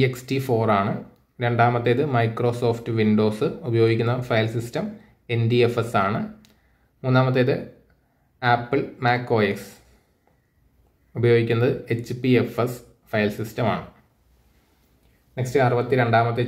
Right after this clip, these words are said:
ചോദ്യം, ഇന്ത്യയിൽ നിലവിൽ, നിലവിലെ ഏറ്റവും മൂല്യവത്തായ ബ്രാൻഡ്. ഉത്തരം ഓപ്ഷൻ ഡി ആണ്, റിലയൻസ്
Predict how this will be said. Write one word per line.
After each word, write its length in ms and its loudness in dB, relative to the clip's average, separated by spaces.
ചോദ്യം, 400 0
ഇന്ത്യയിൽ 560 2
നിലവിൽ, 600 0
നിലവിലെ 300 0
ഏറ്റവും 560 0
മൂല്യവത്തായ 680 0
ബ്രാൻഡ്. 340 -2
ഉത്തരം 380 2
ഓപ്ഷൻ 680 -4
ഡി 220 0
ആണ്, 280 4
റിലയൻസ് 500 2